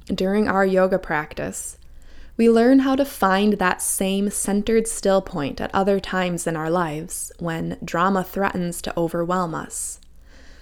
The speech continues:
When we are calm, our vision expands and we can decide more skillfully the course of action we wish to follow.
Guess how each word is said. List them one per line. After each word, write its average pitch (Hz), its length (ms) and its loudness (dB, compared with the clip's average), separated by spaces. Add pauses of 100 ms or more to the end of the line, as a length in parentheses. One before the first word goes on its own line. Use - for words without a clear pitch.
(280)
When 202 180 4
we 208 140 10
are 208 140 6
calm, 196 580 0
our 190 160 4
vision 202 340 4
expands 214 800 0
and 190 140 0
we 185 100 2
can 185 240 0
decide 185 520 0
more 180 180 -2
skillfully 202 640 0
the 180 140 -4
course 208 380 -2
of 214 120 -2
action 185 520 0
we 185 120 -2
wish 180 360 0
to 185 100 -6
follow. - 540 -4